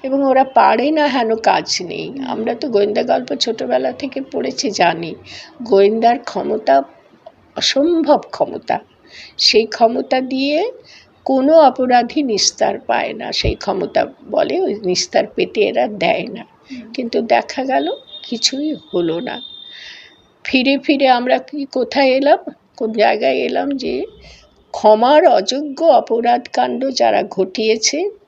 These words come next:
Speaker 1: যে দুজন ব্যক্তির নাম তুমি এক্ষুনি করলে, যারা আজকে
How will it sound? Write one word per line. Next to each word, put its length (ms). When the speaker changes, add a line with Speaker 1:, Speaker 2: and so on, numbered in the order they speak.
Speaker 1:
যে 140
দুজন 440
ব্যক্তির 360
নাম 300
তুমি 200
এক্ষুনি 380
করলে, 440
যারা 380
আজকে 300